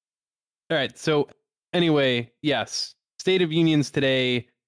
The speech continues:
not that much better. Although working conditions are maybe slightly better in general. I don't know. So shit was bad at the time. Pay was pretty low.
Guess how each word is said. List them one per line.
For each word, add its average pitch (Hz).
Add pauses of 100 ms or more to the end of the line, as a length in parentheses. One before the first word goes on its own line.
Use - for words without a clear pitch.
(240)
not 120 (100)
that 101
much 95
better. 80
Although 127 (360)
working 139
conditions 127
are 113
maybe 160 (240)
slightly 202
better 208
in 208
general. 208 (420)
I 95
don't 92
know. 55 (220)
So 147
shit 220
was 214
bad 120
at 123
the 127
time. 117 (580)
Pay 190
was 190
pretty 196
low. 196